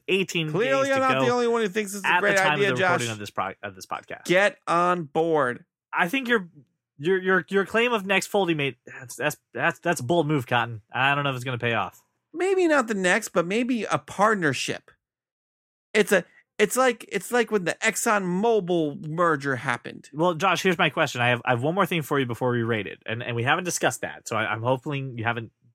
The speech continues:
Speaker 1: browsed around too much. Retail value of this product. What is the retail value of this product, or what should it be?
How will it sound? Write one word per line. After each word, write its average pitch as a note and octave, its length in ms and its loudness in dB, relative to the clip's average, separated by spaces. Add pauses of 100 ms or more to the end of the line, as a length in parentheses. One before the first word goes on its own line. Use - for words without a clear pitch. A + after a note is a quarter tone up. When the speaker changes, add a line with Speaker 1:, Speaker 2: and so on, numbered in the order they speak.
(280)
Speaker 1:
browsed A#2 280 0
around G#2+ 220 -6
too - 80 -14
much. - 380 -12 (1040)
Retail F3 420 2
value D3+ 320 4
of C3+ 60 0
this C3 100 -4
product. G#2 420 0
What D#3+ 160 2
is E3+ 120 0
the E3 100 2
retail D3 480 0
value B2 340 2
of A2+ 60 -4
this A2+ 100 -6
product, B2 240 -2
or B2+ 140 -2
what A#2+ 160 0
should A2 220 -4
it F#2+ 80 -10
be? - 200 -14